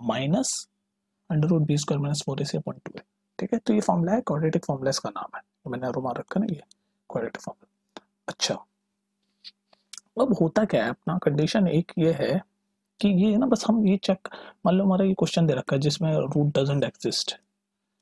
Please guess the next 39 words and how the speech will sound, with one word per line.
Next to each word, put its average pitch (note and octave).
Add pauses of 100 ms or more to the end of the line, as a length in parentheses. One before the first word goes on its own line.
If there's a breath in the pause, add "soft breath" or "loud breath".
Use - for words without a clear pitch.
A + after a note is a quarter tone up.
(100)
इस D3+
वाले E3
में E3+
हमारा E3
ये E3
आ D3+
गया D3
था G3
ना A#3+ (140)
कि D#3
root, E3 (300)
real D3+
root D3+
doesn't D3
exist, - (240)
मतलब D3+
roots D3
नहीं D3+
आए, D3
क्यों? F3
क्योंकि D#3
condition, D3 (520 loud breath)
मैथ्स C#3+
की D#3+
condition, C#3+ (100)
अ, - (840)
अ, B2+
disturb C#3
हो C#3
गई C3+
थी C#3
कि C#3+
square C#3
की C#3+
value C#3+
negative C#3
कैसे C#3
आ B2+
गई। D3+